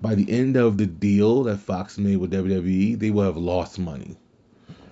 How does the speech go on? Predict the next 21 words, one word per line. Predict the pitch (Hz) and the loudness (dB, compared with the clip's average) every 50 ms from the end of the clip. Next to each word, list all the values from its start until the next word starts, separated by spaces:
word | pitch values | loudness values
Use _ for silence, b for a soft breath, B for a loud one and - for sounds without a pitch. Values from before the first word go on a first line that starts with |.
| B B B B B B B _ | B B B B B B B _
And | - 98 98 | 0 0 2
they | 98 | 2
didn't, | 82 85 104 85 90 98 98 | 2 2 0 2 2 2 2
all | - 92 101 | 2 0 0
these | 101 98 98 92 82 | 2 2 2 0 0
numbers | 95 98 101 98 98 98 101 95 92 | -2 0 2 2 2 2 2 0 2
and | 98 101 | 2 2
everything, | 98 98 101 98 98 - 101 98 98 90 | 4 4 4 2 2 0 0 2 2 0
and | 90 85 | -2 -4
I | 87 90 | -4 -4
didn't | 90 90 90 82 85 | -4 -4 -6 -6 -6
write | 82 85 85 | -6 -6 -6
anything | 85 85 87 82 82 | -8 -8 -8 -8 -6
down | 76 98 98 98 95 | -2 0 0 0 0
'cause | 82 - 76 | -2 -4 -8
I | - 87 | -8 -8
just | 78 73 71 | -8 -10 -12
was | - 78 | -12 -10
reading | 80 87 90 85 85 82 | -8 -6 -6 -6 -6 -4
the | 87 95 | -2 0
article, | 98 98 98 101 - 87 80 78 - | 2 2 0 0 -4 -8 -10 -10 -14